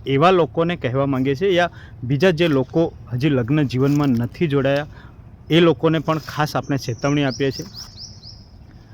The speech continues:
કે તમે લગ્ન જીવનમાં બંધાઈ ગયા છો, ત્યારે લગ્ન જીવનના બંધાયા એ જ દિવસથી તમારા ભૂતકાળને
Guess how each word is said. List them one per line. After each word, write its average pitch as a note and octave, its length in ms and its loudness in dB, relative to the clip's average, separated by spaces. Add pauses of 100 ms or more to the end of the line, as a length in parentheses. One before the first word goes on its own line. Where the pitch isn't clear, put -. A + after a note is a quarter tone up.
(200)
કે G3 100 2
તમે F#3+ 260 2
લગ્ન D#3+ 380 2
જીવનમાં D#3+ 560 2
બંધાઈ B2 400 2
ગયા C3 320 2
છો, C#3+ 440 -4
ત્યારે B2 540 -2
લગ્ન D#3 320 0
જીવનના C#3+ 480 2
બંધાયા B2+ 500 0 (100)
એ D#3 220 4
જ D3 100 -4
દિવસથી B2+ 520 -2
તમારા A#2+ 400 -4
ભૂતકાળને B2+ 800 0